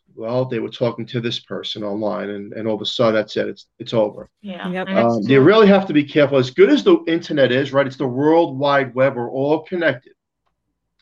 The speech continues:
Speaker 1: However, the sharks are out there watching
Speaker 3: Mm-hmm.
Speaker 1: and waiting for their prey. And we have to be careful of that. And I've seen
Speaker 3: Absolutely.
Speaker 1: people become vulnerable to that. And it's sad because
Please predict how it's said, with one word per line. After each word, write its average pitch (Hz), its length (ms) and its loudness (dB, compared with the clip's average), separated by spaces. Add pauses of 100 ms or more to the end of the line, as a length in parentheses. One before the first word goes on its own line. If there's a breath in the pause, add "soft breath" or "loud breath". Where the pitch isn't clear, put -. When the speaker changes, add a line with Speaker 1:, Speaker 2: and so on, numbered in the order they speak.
(460)
Speaker 1:
However, 123 580 0 (220)
the 120 80 -14
sharks 131 480 -4
are 107 120 -8
out 92 200 -12
there - 180 -20 (420)
watching 196 640 0
Speaker 3:
Mm-hmm. - 80 -12
Speaker 1:
and 127 200 -14
waiting 104 580 -12
for 107 80 -16
their 107 160 -8
prey. - 360 -12 (760)
And 110 100 -8
we 120 120 -2
have 143 200 2
to 139 80 -8
be 127 140 -2
careful 131 560 -2
of 95 160 -12
that. - 280 -16 (460)
And 110 140 -6
I've 110 200 -4
seen 147 480 4 (100)
Speaker 3:
Absolutely. - 140 -6 (520)
Speaker 1:
people 127 800 0
become 123 360 -4
vulnerable 120 540 2
to - 180 -12
that. 101 300 -6
And 104 200 -10
it's - 220 -12
sad 147 440 0
because 104 560 -6